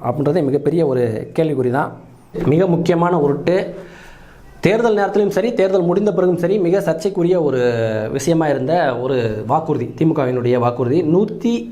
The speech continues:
தொண்ணூத்தி ஆறாவது வாக்குறுதி. தமிழகத்தில்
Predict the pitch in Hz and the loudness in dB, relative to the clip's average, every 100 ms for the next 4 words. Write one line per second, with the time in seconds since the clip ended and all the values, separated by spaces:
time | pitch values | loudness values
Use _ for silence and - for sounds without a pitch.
0 | - 165 185 185 196 - 151 170 156 135 | -2 0 2 0 -4 0 2 2 0 0
1 | 135 135 123 123 151 190 190 185 196 190 | -2 -2 -4 -2 0 2 2 0 0 0
2 | - - | -2 -10